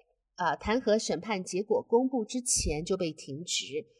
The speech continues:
州长有权任命临时检总，啊，检察总长。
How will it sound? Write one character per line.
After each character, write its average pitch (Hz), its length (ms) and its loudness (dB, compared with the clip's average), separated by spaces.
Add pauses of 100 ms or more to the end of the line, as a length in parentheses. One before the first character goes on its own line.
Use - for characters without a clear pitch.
(140)
州 285 160 4
长 240 240 2
有 160 180 4
权 180 280 -4
任 269 180 0
命 214 240 -2
临 180 300 -2
时 170 500 -2
检 175 360 0
总， 165 280 -4 (200)
啊， 160 240 -8
检 139 340 0
察 151 260 -2
总 175 280 0
长。 214 260 0